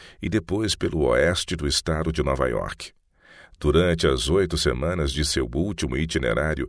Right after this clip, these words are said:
ele pregou oitenta e cinco vezes, além dos demais deveres que recaíam sobre ele decorrentes dessa viagem. Seus trabalhos nunca tiveram resultados tão bons,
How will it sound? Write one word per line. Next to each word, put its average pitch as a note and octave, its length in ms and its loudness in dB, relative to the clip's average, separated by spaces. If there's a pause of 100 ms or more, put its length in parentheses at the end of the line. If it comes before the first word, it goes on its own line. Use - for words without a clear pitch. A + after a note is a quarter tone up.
(300)
ele F#2 160 2
pregou G2+ 420 2
oitenta B2+ 600 0
e E2+ 80 2
cinco - 400 -2
vezes, D2 640 2 (320)
além G2 360 0
dos E2 160 0
demais D2 420 0
deveres D#2 580 0
que - 140 -6
recaíam D#2 580 0
sobre D#2+ 360 0
ele E2 200 2
decorrentes E2 720 0
dessa - 260 0
viagem. C2+ 520 0 (1000)
Seus - 380 2
trabalhos C2 640 0
nunca F#2+ 260 0
tiveram F2+ 460 0
resultados D2+ 640 0
tão D#2 240 0
bons, D#2+ 420 0